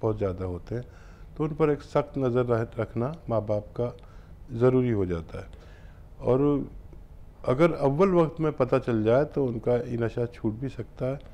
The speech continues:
और बुराई में बहुत ज़्यादा आकर्षण होता है, बच्चे उसकी तरफ राग़िब हो जाते हैं। ख़ासतौर पर उसको अगर रोका जाए,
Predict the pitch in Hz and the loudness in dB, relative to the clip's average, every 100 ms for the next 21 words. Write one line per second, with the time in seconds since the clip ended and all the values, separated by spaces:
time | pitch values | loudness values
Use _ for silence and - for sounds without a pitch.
0 | - - - - - 120 120 131 131 127 | -18 -18 -20 -20 -18 -2 4 6 4 2
1 | - - - - - - - 117 131 151 | -6 -18 -18 -20 -18 -16 -8 4 8 8
2 | 175 175 175 175 - - - - - - | 8 6 4 2 -2 -16 -18 -18 -18 -18
3 | - - - - - 120 131 147 170 143 | -18 -18 -20 -18 -14 -8 0 2 4 4
4 | 127 143 139 - - 110 143 120 139 123 | 4 2 -2 -4 -4 0 -2 0 -2 -2
5 | 95 90 - 98 107 - - - - 120 | -4 -4 -4 -4 -8 -14 -18 -18 -18 -10
6 | 113 117 - 127 - - 117 113 110 107 | -4 -4 -2 -4 -4 -10 -4 0 2 2
7 | 95 104 101 101 98 98 123 131 113 110 | 0 -2 -2 -2 -2 -2 -6 -4 -4 -2
8 | 117 110 131 - 127 - - 147 143 139 | -6 -2 -4 -4 -8 -8 2 4 4 4
9 | 120 123 165 151 135 135 | 4 4 6 6 6 6